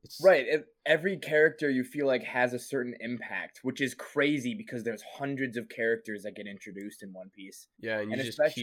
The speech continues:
Speaker 2: especially
Speaker 1: encountering them down the line.
Speaker 2: It's, it's just crazy. Uh, you know what actually has such a freaking cool world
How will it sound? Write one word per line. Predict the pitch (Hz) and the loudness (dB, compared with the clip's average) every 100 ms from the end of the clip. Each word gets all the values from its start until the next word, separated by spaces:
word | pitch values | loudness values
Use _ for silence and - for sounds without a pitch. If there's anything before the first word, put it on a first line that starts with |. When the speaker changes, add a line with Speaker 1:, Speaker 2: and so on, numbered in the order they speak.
| 151 | -4
Speaker 2:
especially | 135 | -4
Speaker 1:
encountering | 113 104 107 107 104 | -4 -4 -4 -6 -6
them | 104 | -6
down | 104 104 | -6 -6
the | 104 | -6
line. | 101 104 101 101 - - | -8 -6 -6 -8 -12 -10
Speaker 2:
It's, | 135 - - | -10 -8 -4
it's | 151 - | -4 -4
just | 175 156 | -8 -8
crazy. | - 156 139 151 135 117 92 _ _ _ _ 123 | -6 -4 -2 -2 -4 -6 -8 _ _ _ _ -2
Uh, | 131 | 2
you | 143 | 2
know | 147 180 | 2 4
what | 226 190 | 4 4
actually | 131 131 - 135 | 2 0 -2 -2
has | 127 113 - | 0 -2 -2
such | 117 - - | -4 -4 -12
a | 107 - _ _ | -14 -14 _ _
freaking | 117 117 117 107 | -4 -4 -6 -6
cool | 113 107 | -4 -4
world | 104 101 101 101 | -4 -4 -6 -8